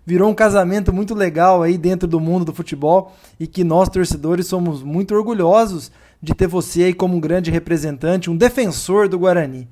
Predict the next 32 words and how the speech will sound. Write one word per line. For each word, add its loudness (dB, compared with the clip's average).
Você 2
falou 4
aí 4
de -4
noventa 0
e 0
quatro, 2
Edu, -2
que 0
é 2
uma 2
campanha 0
inesquecível, -2
né? -2
Mas 0
antes 0
da 2
gente -4
falar 4
dessa 0
campanha, -4
eu -4
queria -2
que -2
você 0
contasse 0
um -2
pouco 0
sobre 2
Carlos 2
Alberto 2
Silva, -8